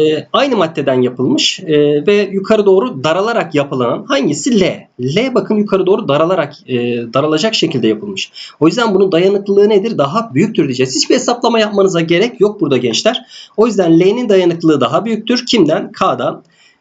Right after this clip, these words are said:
E, M'nin dayanıklılığı en küçüktür diyeceğiz. Çünkü M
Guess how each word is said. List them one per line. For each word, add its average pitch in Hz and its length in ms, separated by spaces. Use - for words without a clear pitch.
E, 123 220
M'nin 131 480
dayanıklılığı 196 520
en 185 240
küçüktür 135 400
diyeceğiz. 131 500
Çünkü 185 280
M 202 420